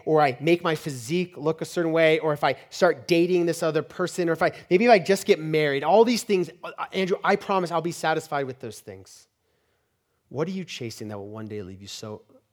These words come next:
that will leave you s-, unsatisfied and hopeless?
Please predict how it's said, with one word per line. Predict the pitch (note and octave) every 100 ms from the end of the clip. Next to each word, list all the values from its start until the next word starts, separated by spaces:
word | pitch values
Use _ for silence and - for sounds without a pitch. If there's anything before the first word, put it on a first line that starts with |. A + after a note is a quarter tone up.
| _ - -
that | C3
will | A#2
leave | A#2+ A#2
you |
s-, | A2+ - -
unsatisfied | B2 A#2 A2 A2 - G#2
and | G2
hopeless? | - F2 G2 - - -